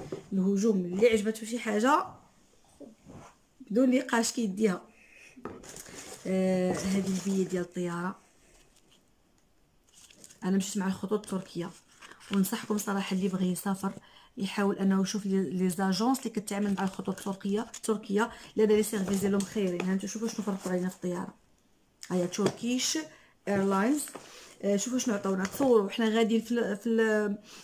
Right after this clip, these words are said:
كنا غاديين حنايا في الطياره، وعرفتي لبيك اللهم لبيك، و-، و-، وكيشرح ال-، السيد كيشرح لنا اشنو خاصنا نديرو، زعما واحد المعامله ك-، فرق كبير بينهم وبين الخطوط الاخرى.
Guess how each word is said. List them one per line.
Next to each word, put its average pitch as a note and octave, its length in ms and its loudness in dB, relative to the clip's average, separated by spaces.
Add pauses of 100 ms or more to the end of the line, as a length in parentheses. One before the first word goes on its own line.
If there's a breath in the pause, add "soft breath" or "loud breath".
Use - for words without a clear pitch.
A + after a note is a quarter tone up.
(140 loud breath)
كنا G3+ 160 0
غاديين A3+ 260 2
حنايا A3+ 220 2
في A3+ 100 -4
الطياره، A3+ 520 4
وعرفتي G#3 380 0
لبيك A#3+ 360 0
اللهم A#3+ 320 0
لبيك، B3+ 540 0
و-، C4 40 0
و-، B3 440 2
وكيشرح B3+ 520 -4
ال-، B3 340 4 (400 loud breath)
السيد C4 260 0
كيشرح C#4 400 -2
لنا C4 160 4
اشنو B3+ 180 -4
خاصنا C4+ 280 -2
نديرو، C#4 600 4 (400 loud breath)
زعما D4 420 4
واحد C4+ 280 2
المعامله C4 920 4
ك-، - 200 -10
فرق - 440 -2
كبير F4 420 8
بينهم C#4+ 260 6
وبين A#3+ 360 4
الخطوط G3+ 480 0
الاخرى. F#3 260 -2